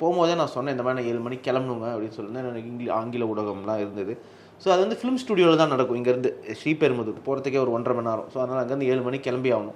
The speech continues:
கரெக்டா சிக்ஸ் ஃபிஃப்டி ஃபைவ் கிளம்பிட்டேன். ரெண்டு சைட்லயும் ஐம்பது, ஐம்பது கிரிக்கெட் அப்ராக்சிமேட்டா இருந்தாங்க நமக்கு ஸ்டுடியோ டெரிட்டரி. So, ரெண்டு சை-, ரெண்டு தரப்புல இருந்து மக்கள் பேசினாங்க.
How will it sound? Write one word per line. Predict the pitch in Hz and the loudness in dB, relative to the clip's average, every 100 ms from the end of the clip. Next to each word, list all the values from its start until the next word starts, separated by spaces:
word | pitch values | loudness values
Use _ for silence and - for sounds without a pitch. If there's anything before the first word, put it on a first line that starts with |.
| - | -8
கரெக்டா | 147 156 | -6 -4
சிக்ஸ் | 151 131 | -6 -6
ஃபிஃப்டி | 127 113 | -8 -6
ஃபைவ் | 135 - | -6 -4
கிளம்பிட்டேன். | 127 131 - - - | -2 -2 -6 -8 -2
ரெண்டு | 156 180 | 2 4
சைட்லயும் | 185 185 | 4 4
ஐம்பது, | 151 156 | 6 4
ஐம்பது | 151 139 | 6 2
கிரிக்கெட் | 151 156 143 | 2 2 4
அப்ராக்சிமேட்டா | 143 139 131 135 | 4 2 2 2
இருந்தாங்க | 120 120 | 2 2
நமக்கு | 113 110 107 | 0 -2 -6
ஸ்டுடியோ | - 135 135 | 0 6 6
டெரிட்டரி. | 120 110 151 - - - | 4 0 -2 -6 -18 0
So, | 196 | 6
ரெண்டு | 185 185 | 8 8
சை-, | 196 | 8
ரெண்டு | 170 170 190 | 8 8 8
தரப்புல | 190 | 8
இருந்து | 180 180 | 6 4
மக்கள் | 185 147 165 | 2 2 2
பேசினாங்க. | 160 160 160 139 120 | 6 4 6 2 2